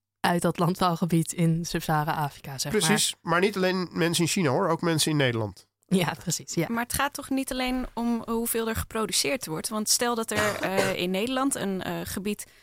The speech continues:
Speaker 3: eh, van de landbouw verdwijnt omdat daar stad wordt gebouwd en een ander stuk, eh, wordt weer omgezet tot, eh, ook weer akkerbouw.
Speaker 2: Ja.
Speaker 3: Eh, stel dat dat een veengebied bijvoorbeeld is, ehm, dan halen ze vaak het waterpeil omlaag en dan gaat uiteindelijk dat veen oxideren, waardoor je ook weer heel veel, eh, koolstof in de lucht krijgt.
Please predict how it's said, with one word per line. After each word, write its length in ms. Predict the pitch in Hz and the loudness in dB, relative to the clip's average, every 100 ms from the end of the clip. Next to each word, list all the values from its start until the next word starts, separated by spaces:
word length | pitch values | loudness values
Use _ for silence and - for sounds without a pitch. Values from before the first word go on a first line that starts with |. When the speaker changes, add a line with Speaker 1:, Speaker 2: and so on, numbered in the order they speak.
| _ _ _ | _ _ _
Speaker 3:
eh, 140 | - 185 175 175 175 | -10 -8 -6 -6 -6
van 220 | - 190 | -4 -2
de 80 | 185 | 0
landbouw 360 | 202 208 180 | -2 0 -4
verdwijnt 440 | - 180 196 190 175 | -4 -4 -2 -2 -4
omdat 260 | 175 170 | -6 -6
daar 180 | 175 - | -6 -4
stad 240 | - 220 | -2 -2
wordt 160 | - 226 | -4 -8
gebouwd 360 | - 202 208 196 | -2 0 0 -2
en 100 | 175 | -6
een 120 | 180 | -4
ander 260 | 190 185 | -2 -2
stuk, 360 | 180 - 180 - | -2 -4 -8 -10
eh, 200 | - 156 165 | -12 -8 -6
wordt 180 | 190 - | -6 -6
weer 140 | 156 | -6
omgezet 600 | - 202 - 190 175 - | -4 -4 -4 -4 -4 -8
tot, 280 | - 175 - | -8 -8 -6
eh, 260 | - 165 165 | -6 -6 -6
ook 120 | 214 | -6
weer 120 | 226 214 | -4 -4
akkerbouw. 500 | 233 226 220 240 311 - - | -4 -4 0 0 -2 -12 -12
Speaker 2:
Ja. 280 | 196 104 - | -8 -8 -6
Speaker 3:
Eh, 100 | 190 | -4
stel 300 | 196 - 254 | 0 0 0
dat 120 | 262 240 | -2 -4
dat 180 | 208 | -4
een 220 | 202 196 202 | -4 -2 -2
veengebied 560 | 247 302 - 190 180 | 0 0 0 -4 -6
bijvoorbeeld 440 | - - 170 175 - | -8 -8 -6 -8 -6
is, 360 | 156 269 - - _ _ _ _ | -4 0 0 -4 _ _ _ _
ehm, 840 | 202 196 196 196 196 196 202 190 | -6 -2 -2 0 0 0 0 -2
dan 160 | 208 208 | -2 0
halen 240 | 214 220 | 0 0
ze 80 | - | -2
vaak 220 | 202 196 | -2 -4
het 100 | 185 | -2
waterpeil 560 | 208 262 240 - 180 175 | 0 0 -2 -4 -4 -2
omlaag 540 | 180 170 - 240 - | -2 -2 -2 -2 -4
en 180 | - 202 | -4 -4
dan 120 | 202 | -2
gaat 200 | 202 190 | -2 -4
uiteindelijk 400 | 190 180 175 180 | -6 -8 -6 -6
dat 140 | 185 - | -8 -4
veen 280 | 220 240 | -2 0
oxideren, 600 | 190 - 190 170 165 190 | -2 -4 -6 -6 -4 -4
waardoor 300 | 196 170 160 | -6 -6 -6
je 120 | 156 151 | -8 -8
ook 160 | 170 | -8
weer 140 | - 165 | -8 -8
heel 160 | 160 | -8
veel, 340 | 170 175 170 175 | -8 -6 -4 -4
eh, 60 | 180 | -4
koolstof 360 | 226 - 240 | -4 -2 -4
in 100 | 247 | -2
de 80 | 233 | -2
lucht 300 | 226 226 - | 0 -2 -4
krijgt. 460 | - 202 214 - | -4 -2 -2 -4